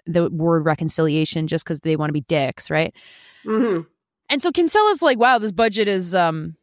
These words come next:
Speaker 1: this budget's not that bad. This actually is a, a reasonable,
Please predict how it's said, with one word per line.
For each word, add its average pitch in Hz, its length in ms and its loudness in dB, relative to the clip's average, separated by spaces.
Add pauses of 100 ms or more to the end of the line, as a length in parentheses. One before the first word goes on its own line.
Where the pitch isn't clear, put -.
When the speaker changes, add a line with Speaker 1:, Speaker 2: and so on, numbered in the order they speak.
(680)
Speaker 1:
this 196 120 -6
budget's 208 320 -2
not 202 200 0
that 214 160 2
bad. 220 260 4
This 170 160 -6
actually 185 320 -2
is 180 100 -4
a, 190 160 0
a 190 120 -4
reasonable, 202 460 0